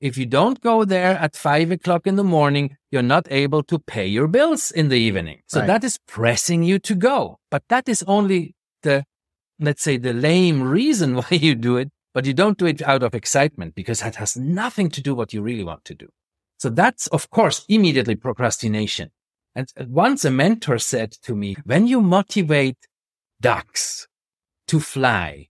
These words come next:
Speaker 1: to be an eagle, then you have motivated ducks, but still not an eagle.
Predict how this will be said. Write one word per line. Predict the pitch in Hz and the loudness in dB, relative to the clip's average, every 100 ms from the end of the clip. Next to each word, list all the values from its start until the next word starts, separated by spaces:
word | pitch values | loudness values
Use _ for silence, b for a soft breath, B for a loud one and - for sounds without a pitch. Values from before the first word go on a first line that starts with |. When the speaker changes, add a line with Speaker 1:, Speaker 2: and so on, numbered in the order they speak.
| _ _ | _ _
Speaker 1:
to | - | -4
be | 131 147 | 0 2
an | 143 | 4
eagle, | 160 170 123 95 | 4 4 2 0
then | 139 | 2
you | 190 | 2
have | 196 180 | 2 2
motivated | 147 190 - 214 180 165 147 131 - | 2 2 0 0 2 2 0 -4 0
ducks, | 233 156 - | 0 0 -4
but | 143 135 | -4 -4
still | - 208 | 0 2
not | 185 160 | 4 2
an | 147 | 2
eagle. | 214 311 135 85 | 0 -4 -8 -10